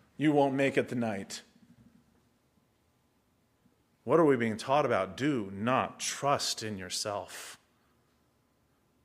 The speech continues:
Do not think that we have what it takes to live this life.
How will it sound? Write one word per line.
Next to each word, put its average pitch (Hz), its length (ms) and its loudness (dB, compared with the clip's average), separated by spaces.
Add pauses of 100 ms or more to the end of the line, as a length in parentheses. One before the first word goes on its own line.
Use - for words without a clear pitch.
(760)
Do 151 180 4
not 160 240 6
think 151 480 0
that 120 240 2
we 135 320 0
have 131 380 0
what 127 120 0
it - 140 -6
takes - 540 -6 (260)
to 123 120 -10
live 127 380 0
this 131 240 0
life. 127 560 -2